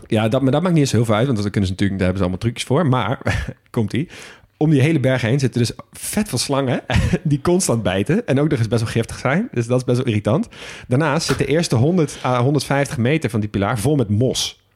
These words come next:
En het regent daar vet veel. Dus het is <laughs> super,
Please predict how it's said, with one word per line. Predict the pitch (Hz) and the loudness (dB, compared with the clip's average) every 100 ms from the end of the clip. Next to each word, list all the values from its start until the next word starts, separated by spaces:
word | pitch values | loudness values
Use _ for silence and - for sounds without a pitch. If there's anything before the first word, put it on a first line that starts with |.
| - - - - - | -20 -20 -20 -20 -4
En | 139 | -2
het | 131 | 2
regent | 143 190 147 | 2 2 0
daar | 104 | -2
vet | - 196 175 | -4 -4 -4
veel. | - 120 82 - - | 0 0 0 -6 -2
Dus | 139 139 | 0 2
het | 160 | 2
is | 160 - - 180 - 180 - | 2 2 0 0 0 -2 -2
<laughs> | 277 233 - - - | -2 -2 -4 -4 0
super, | 220 247 190 | 0 0 -2